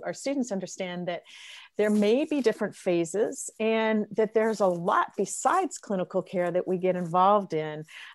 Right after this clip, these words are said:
um, that we don't even realize sometimes. And sometimes we might feel like we don't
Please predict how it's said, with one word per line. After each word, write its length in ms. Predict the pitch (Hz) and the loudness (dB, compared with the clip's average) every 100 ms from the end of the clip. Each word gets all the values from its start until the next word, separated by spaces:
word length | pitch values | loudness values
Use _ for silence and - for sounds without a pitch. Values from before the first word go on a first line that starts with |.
| - | -2
um, 560 | 180 175 170 165 165 - - | 0 0 0 -4 -8 -10 -4
that 240 | 180 190 | 0 2
we 100 | 196 | 2
don't 180 | 196 190 | 2 2
even 260 | 165 165 | 0 -2
realize 480 | 170 208 190 165 160 | 2 4 4 2 0
sometimes. 600 | - 170 185 170 165 165 | -4 -8 -4 -4 -4 -6
And 120 | - | -6
sometimes 460 | 190 185 185 175 - | -4 -4 -4 -8 -8
we 80 | 180 | -6
might 240 | 175 175 - _ | -6 -8 -12 _
feel 160 | 190 175 | -4 -2
like 160 | 170 - | -4 -8
we 100 | 196 | -8
don't 220 | 190 196 | -6 -8